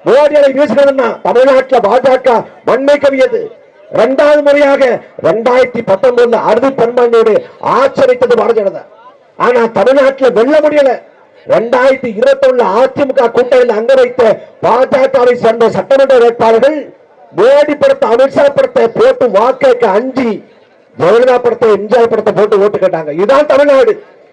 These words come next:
மோடி படத்தோடு போனால் விழுற ஓட்டம் விழாது என்று பயப்படுறான். அப்ப அந்த பாரதிய ஜனதாவை காட்டி அச்சுறுத்தி இங்க பாஜக எதிர்ப்பு வாக்கு வங்கி தனக்கு சாதகமாக மாற்றம் விடுகிறது திமுக.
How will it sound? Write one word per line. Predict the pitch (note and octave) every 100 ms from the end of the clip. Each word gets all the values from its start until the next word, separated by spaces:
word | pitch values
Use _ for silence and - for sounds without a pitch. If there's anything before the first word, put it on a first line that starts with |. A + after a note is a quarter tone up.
| - -
மோடி | G3+ D4 D4+ D4+
படத்தோடு | D4 C#4 C#4+ C#4
போனால் | A#3+ B3+ C#4 F#4 F4+ - _ _ _
விழுற | F3+ A#3+ A#3 G#3+
ஓட்டம் | A3+ A#3
விழாது | F#3+ A#3 A#3 A#3
என்று | A3 G3+
பயப்படுறான். | G3+ F3 - - _ _ _ _
அப்ப | C#3 F#3 C4+
அந்த | F3 G#3 C4 B3+
பாரதிய | G3 G3 B3 C#4
ஜனதாவை | C#4 C4 B3 A3
காட்டி | - G3 C4 C4 -
அச்சுறுத்தி | A3+ F3+ F#3+ C#4 C4 C4 G#3 E3 _ _ _ _
இங்க | D3 A3 G3+
பாஜக | D3+ F#3+ B3+ C4+ C4+ C4+ A#3
எதிர்ப்பு | G#3 C4+ B3 G3
வாக்கு | G3+ C4 C4+
வங்கி | B3+ A#3 A3 F#3 - - -
தனக்கு | F3 G#3+ A#3 G#3+
சாதகமாக | - G3 B3+ B3 A#3 A3+
மாற்றம் | E3 A3+ A#3 A3
விடுகிறது | G#3 G3+ F#3+ E3+
திமுக. | F3 E3 -